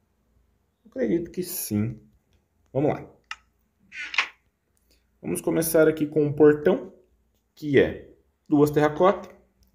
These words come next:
dois vidro, laje de, da selva em cima de tudo, dois laje de quartzo liso aqui assim.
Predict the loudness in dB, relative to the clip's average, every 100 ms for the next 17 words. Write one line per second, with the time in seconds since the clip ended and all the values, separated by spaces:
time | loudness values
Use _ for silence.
0 | _ _ _ _ _ _ _ _ 2 6
1 | 6 4 0 0 0 -4 -10 _ _ _
2 | _ _ _ _ _ _ _ _ _ _
3 | _ _ _ _ _ -8 2 6 8 6
4 | 4 0 -2 -2 -4 -8 -6 -6 -8 -4
5 | -2 -2 0 4 6 6 2 -4 -4 -2
6 | -2 -4 -4 -2 0 -2 -4 -8 _ _
7 | _ _ _ _ _ _ _ _ _ _
8 | _ _ _ 2 6 8 8 6 2 -2
9 | -2 -4 -8 -4 2 4 4 -2 -4 0
10 | 0 0 -6 -4 -4 -4 -6 -8 -6 -4
11 | -4 -4 -8